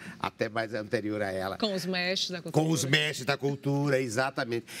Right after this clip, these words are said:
Speaker 1: Já que você falou de mestre da cultura, eu tô vendo aqui que tem uma coisa marcada. Olha, eu já sei o que é que ela vai fazer. Porque eu tô vendo que tem aqui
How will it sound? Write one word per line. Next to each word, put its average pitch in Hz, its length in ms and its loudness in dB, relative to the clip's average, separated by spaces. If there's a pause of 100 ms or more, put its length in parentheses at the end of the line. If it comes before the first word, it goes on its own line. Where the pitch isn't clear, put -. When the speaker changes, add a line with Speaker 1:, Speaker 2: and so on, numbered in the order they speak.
(120)
Speaker 1:
Já - 160 4
que - 80 -12
você 196 80 -4
falou 107 220 -2
de 87 100 -6
mestre 98 240 0
da - 80 -2
cultura, 117 400 0 (400)
eu 147 100 2
tô - 140 -2
vendo 135 300 0
aqui 120 180 -6
que 117 140 -6
tem 139 120 0
uma 131 120 0
coisa 107 240 0
marcada. 98 580 -6 (180)
Olha, 90 580 0
eu - 20 -4
já 82 240 -4
sei - 460 0
o 92 40 -6
que - 140 -8
é - 20 -8
que - 60 -8
ela 85 100 -6
vai 80 140 -10
fazer. - 360 -14 (480)
Porque - 200 4
eu - 20 -2
tô 180 160 2
vendo 160 220 2
que 185 100 0
tem 185 160 6
aqui 185 320 -2